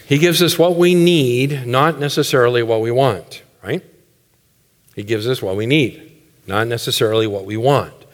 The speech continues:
As a husband, loving our wives as Christ loves the church,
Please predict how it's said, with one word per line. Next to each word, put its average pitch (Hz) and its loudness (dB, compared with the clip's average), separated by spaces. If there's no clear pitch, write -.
As 117 0
a 233 2
husband, 156 0
loving 143 2
our 214 2
wives 143 4
as 131 -4
Christ 160 0
loves 165 0
the 208 -14
church, 127 -2